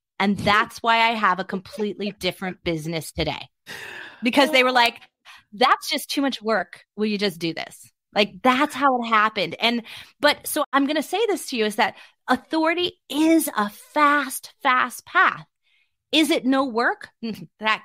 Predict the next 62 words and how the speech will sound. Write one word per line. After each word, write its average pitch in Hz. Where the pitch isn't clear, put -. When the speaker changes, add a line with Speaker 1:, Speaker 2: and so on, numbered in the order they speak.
Speaker 1:
is 202
Speaker 2:
<laughs> -
Speaker 1:
never 233
true, 170
right? 285
Speaker 2:
Yeah. -
Speaker 1:
It -
cannot 269
be 285
true 311
because 226
in 233
order 269
to 302
establish 269
your 285
authority, 277
it 240
has 277
to 262
be 254
yours. 233
You 277
have 311
to 185
Speaker 2:
Yes. 185
Speaker 1:
be -
a 285
part 330
of 254
it 254
and 233
a 214
participant 220
in 165
it. 127
So 262
you 320
can 381
have 339
somebody 320
who 269
does, 254
like, 233
the 226
technical 233
stuff 208
for 220
you, 214
posts 247
it 220
up 220
on 220
YouTube, 214
posts 247
it 233
in 220
the 214
places 214
you 214
need 208
it 196